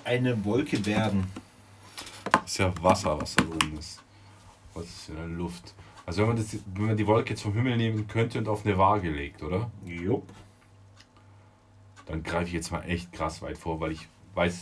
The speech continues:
Speaker 2: es wirklich nicht. Weiß, wüsstest, hättest du's gewusst, wenn du's jetzt nicht, äh, rausgesucht
Speaker 1: Also
Speaker 2: hättest?
Speaker 1: ich hab auch mal ein bisschen
Speaker 2: Oder hast du
Speaker 1: drüber
Speaker 2: recherchiert?
Speaker 1: Äh, ich, ich hab mal nähere, also ja, ich hab mir natürlich die Lösung angeguckt, ja, aber, ähm, ich hab mir meine Gedanken auch darüber gemacht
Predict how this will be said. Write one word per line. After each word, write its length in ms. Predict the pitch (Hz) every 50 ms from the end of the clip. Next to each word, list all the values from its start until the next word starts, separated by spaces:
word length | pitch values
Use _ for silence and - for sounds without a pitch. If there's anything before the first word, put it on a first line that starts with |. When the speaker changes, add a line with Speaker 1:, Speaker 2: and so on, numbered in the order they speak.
| 80 76
Speaker 2:
es 80 | - -
wirklich 320 | 92 90 90 - - -
nicht. 240 | 80 73 71 - -
Weiß, 180 | - 87 95 92 101
wüsstest, 300 | 110 104 107 113 123 104 101
hättest 300 | 113 110 - 104 - -
du's 200 | 131 160 156 160
gewusst, 360 | 113 107 98 127 160 156 -
wenn 80 | 123 117
du's 120 | 110 -
jetzt 180 | - 104 - -
nicht, 260 | 104 - - - - - - - -
äh, 160 | 95 90 87 87 87
rausgesucht 420 | - - 110 - - - 139 - -
Speaker 1:
Also 140 | 120 -
Speaker 2:
hättest? 160 | 139 135 - -
Speaker 1:
ich 20 | 147
hab 180 | 147 - -
auch 160 | 147 151 165 -
mal 120 | 196 170
ein 100 | 156 143 131
bisschen 140 | 110 104 101
Speaker 2:
Oder 60 | 104
hast 80 | - 143
du 40 | 156
Speaker 1:
drüber 120 | - -
Speaker 2:
recherchiert? 640 | - - - 120 107 - - - 120 151 202 220 - - - - - - - - - - - - - -
Speaker 1:
Äh, 400 | 117 117 117 117 117 120 - -
ich, 260 | 110 - - - 101
ich 140 | 101 - -
hab 140 | 131 127 -
mal 520 | 147 139 131 127 127 127 127 127 - - 98
nähere, 540 | 113 117 120 135 156 165 156 156 147 147 - - -
also 320 | 104 101 - - 98 98 - - - - - - -
ja, 180 | 92 95 104 - -
ich 140 | 98 - 123
hab 120 | 107 101
mir 80 | 117 107
natürlich 520 | 104 98 95 - 117 131 139 135 - -
die 100 | - 107
Lösung 340 | 101 101 120 123 120 117 104
angeguckt, 600 | - 110 139 147 131 - - - 156 156 - -
ja, 300 | 104 98 101 107 110 -
aber, 380 | - 101 95 107 107 107 104 101 95 95 95 - 92
ähm, 500 | 98 98 98 98 98 98 95 98 98 98 - - - - - - - - - - - - - - - - - -
ich 160 | 104 - -
hab 140 | 143 143 -
mir 200 | 143 127 - -
meine 260 | - 110 120 120 123 123
Gedanken 500 | 104 113 101 117 120 - - - 92 - -
auch 220 | 120 120 160 -
darüber 360 | - 175 160 165 170 165 165
gemacht 340 | 156 160 160 165 175 190 -